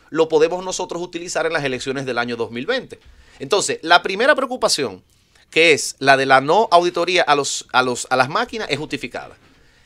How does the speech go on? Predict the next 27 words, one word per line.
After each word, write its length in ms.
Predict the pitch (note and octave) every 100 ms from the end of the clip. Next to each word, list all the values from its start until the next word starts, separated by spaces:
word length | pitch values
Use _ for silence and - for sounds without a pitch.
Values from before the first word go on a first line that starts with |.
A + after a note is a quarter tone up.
| _
Hay 140 | - C4
una 120 | C#4+
segunda 380 | C#4 A3 C#4+ B3
justificación 720 | A3 F#3 F3+ E3+ D#3 E3 D#3+
y 60 | D3
preocupación 520 | C#3+ C#3 B2+ - C#3
en 80 | A#2+
mi 120 | A2+
caso 340 | G#2+ F#2+ - - _ _
para 180 | - C3+
que 140 | C#3 C#3
se 100 | C#3
aumente 400 | C3 D3+ F#3+ F3
el 100 | D3+
porcentaje 540 | D3 C#3+ A#2+ B2+ C3
de 80 | A#2
votos 280 | A2 A2 A2+
manuales 360 | G#2 G2+ G2+
escrutados. 800 | F#2+ F#2+ F#2 G1+ G1+ - - - _ _ _ _ _
Señores, 580 | - A2+ C#3 F#2 - - _ _ _ - _ -
la 140 | D3+
única 220 | A#3 D#4+
garantía 760 | C#4 A#3 F3+ C3+ F3+ C3+ F#2+ - - - _ _ _ _ _
de 220 | - D3
que 360 | D3 D#3 D3+ _ -
solamente 640 | - - A3+ B3 A#3+ A#3
escrutando 800 | G#3+ G3 E3+ E3+ D#3 A#2+ G#2+